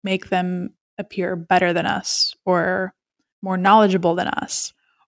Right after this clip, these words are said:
or better off than us. Psychologically here, what happens in our mind is, "Okay, well, if what they're doing is working for them,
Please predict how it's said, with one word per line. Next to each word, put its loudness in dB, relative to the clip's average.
or -2
better 4
off 6
than -4
us. -8
Psychologically 4
here, -2
what 2
happens 0
in -4
our 4
mind 2
is, 0
"Okay, 0
well, 0
if -2
what 6
they're 6
doing 6
is 0
working 2
for -2
them, 0